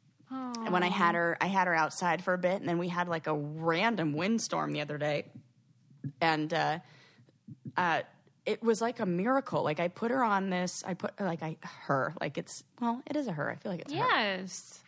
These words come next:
Speaker 2: I put her on this plant stand, w-, like, at night, like, at nighttime, and I don't know what happened, but I woke up in the morning,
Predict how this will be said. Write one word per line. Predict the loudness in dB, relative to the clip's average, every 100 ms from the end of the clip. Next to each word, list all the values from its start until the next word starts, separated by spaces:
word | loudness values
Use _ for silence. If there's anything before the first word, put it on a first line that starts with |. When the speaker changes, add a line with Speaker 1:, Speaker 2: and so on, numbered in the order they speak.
| _ -20 -20 -18 -4
Speaker 2:
I | -2
put | 2 2
her | 4
on | 4 2
this | 0 -2 -8 -18 -18
plant | -4 0 0 0
stand, | -4 -2 0 2 0 -2 -8 _
w-, | -12 -12 -6
like, | -2 0 0 2
at | 4 2
night, | 2 2 2 -2 -2
like, | -4 -2
at | -2
nighttime, | -2 -2 0 0 0 -4 -10 -20 -12 0
and | 4 4 4 0 -6 -18 -20 _ _ _ _ _ _ -8
I | -2 0
don't | 2 2
know | 4 4 4 2 -4 _ _ _ _ _
what | -6 0 2 0
happened, | 0 0 2 0 2
but | 0
I | 0
woke | 2 0 0
up | -2
in | 0
the | 0
morning, | 0 0 -2 -4